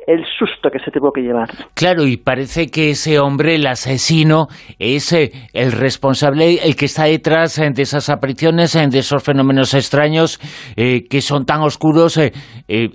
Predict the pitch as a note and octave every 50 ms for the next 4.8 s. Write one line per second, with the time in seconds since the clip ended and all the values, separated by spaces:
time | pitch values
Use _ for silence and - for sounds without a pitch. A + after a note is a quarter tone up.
0 | - - - - A#2+ A#2+ A#2+ A#2 G#2+ G#2+ A#2+ B2+ C3+ D#3 E3 D#3+ D3+ - G3+ G#3+
1 | G#3+ - _ _ - D3+ D3+ C#3+ C#3 B2 A2+ G#2+ G2 C#3 C#3+ F3 F3+ D#3 D#3 C#3
2 | B2 A#2 G#2+ - - G2 A#2+ A#2+ - D#3 C#3 - C#3 B2 G#2+ C3 C#3+ D3 - D#3+
3 | E3+ D3 - D#3 D3+ - - C3 B2+ C3+ C3+ - E3+ D#3+ - D#3 C#3 - - -
4 | D3 D3+ D#3+ E3+ - - D#3 C3+ A#2 B2 C3+ D3 D3+ E3 D#3+